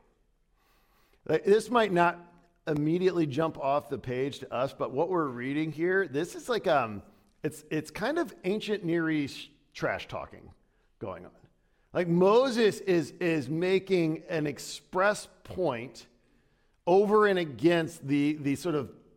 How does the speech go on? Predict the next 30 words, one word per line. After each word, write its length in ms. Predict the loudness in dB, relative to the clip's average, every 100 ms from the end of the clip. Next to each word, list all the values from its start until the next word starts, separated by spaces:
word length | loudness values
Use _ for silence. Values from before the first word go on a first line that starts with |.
| _
pagan 540 | 0 4 4 4 0 0
creation 640 | -4 0 2 2 -2 -2
narratives 500 | 0 0 2 0 0
that 120 | -4
existed 720 | -4 -8 -6 -6 -6 -4 -4 -4
around 480 | -8 -6 -6 -6 -10
them. 100 | -16 -20 _ _ _ _ _ _ _ _ _ _ _ _ 2
Notice 380 | 4 4 2 0
the 80 | 4
way 160 | 4
that 120 | 4
Moses 600 | 4 4 4 4 2 0
uses 480 | -4 -2 0 -2 -4
the 100 | -6
term 340 | -6 -2 0 -2
the 80 |
greater 460 | -2 0 2 2 4
light 220 | 4 4
and 120 | 0
the 60 | -2
lesser 400 | -2 -4 -6 -12
light, 320 | -12 -14 -20 _ _ _ _ _ _ _ _ _ _ _ _
instead 380 | -8 0 2 2
of 180 | 0 -4 -4
identifying 720 | -4 0 0 0 0 -2 -2 -4
them 160 | -8
specifically 760 | -10 -14 -6 -4 -4 -4 -4 -2
as 200 | -4 -4
the 100 | -10
sun 460 | -8 -6 -4 -6